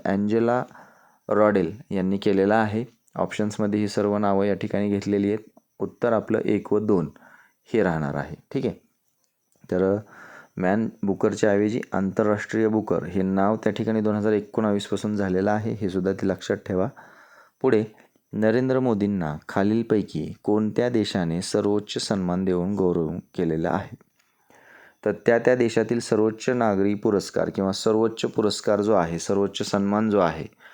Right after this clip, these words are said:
तो न-, पंतप्रधान, अ, नरेंद्र मोदी यांना दिलेला आहे. त्यामध्ये फिजी, पापुआ न्यू गिनी आणि रिपब्लिक ऑफ पलाव या तीनही देशांचा सर्वोच्च पुरस्कार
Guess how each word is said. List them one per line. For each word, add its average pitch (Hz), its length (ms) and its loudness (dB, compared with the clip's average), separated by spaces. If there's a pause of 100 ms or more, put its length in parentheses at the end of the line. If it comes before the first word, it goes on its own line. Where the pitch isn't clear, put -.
(340)
तो 113 80 0
न-, 104 260 2
पंतप्रधान, 101 560 2 (200)
अ, 90 300 0
नरेंद्र 95 340 2
मोदी 87 320 0
यांना 87 400 -2
दिलेला 95 400 2
आहे. 92 260 -2 (340)
त्यामध्ये 101 460 0 (600)
फिजी, 113 440 2 (640)
पापुआ 113 400 4
न्यू 117 180 2
गिनी 110 320 0 (360)
आणि 98 220 2
रिपब्लिक 110 560 0
ऑफ 107 100 2
पलाव 82 460 2 (1080)
या 92 120 0
तीनही 110 600 0 (200)
देशांचा 98 560 2
सर्वोच्च 107 560 2
पुरस्कार - 460 0